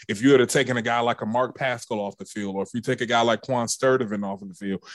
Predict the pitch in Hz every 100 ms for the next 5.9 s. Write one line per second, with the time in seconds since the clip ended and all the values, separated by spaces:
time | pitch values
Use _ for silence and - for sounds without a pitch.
0 | - 120 147 156 190 175 139 127 123 107
1 | - 139 151 123 101 98 135 190 120 -
2 | 107 123 180 143 147 120 98 113 135 117
3 | 90 98 131 160 156 151 135 123 123 123
4 | 120 120 120 110 127 117 107 117 131 117
5 | 117 113 110 104 95 113 107 98 -